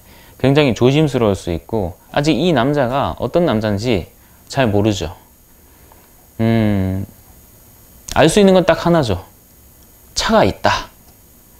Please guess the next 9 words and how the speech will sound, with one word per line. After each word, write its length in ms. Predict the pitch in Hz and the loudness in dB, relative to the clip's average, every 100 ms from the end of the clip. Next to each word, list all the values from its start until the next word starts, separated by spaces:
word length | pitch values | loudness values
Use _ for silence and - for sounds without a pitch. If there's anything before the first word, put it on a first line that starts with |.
| _ - | _ -4
그리고 280 | 110 123 165 | 0 2 2
차로 380 | - 190 202 202 | 2 2 2 2
바래다 340 | - 113 131 | 0 -2 -2
줬다. 440 | - - - 131 - | -6 -6 -6 -6 -10
그 80 | - | -6
정도죠, 380 | 113 127 90 101 | -4 -2 -4 -8
뭐. 240 | 101 95 - _ _ _ _ _ _ _ _ - - - - | -12 -14 -20 _ _ _ _ _ _ _ _ -16 -16 -16 -2
그렇기 220 | 175 226 | 2 4
때문에 560 | 220 190 196 160 95 | 4 4 4 2 0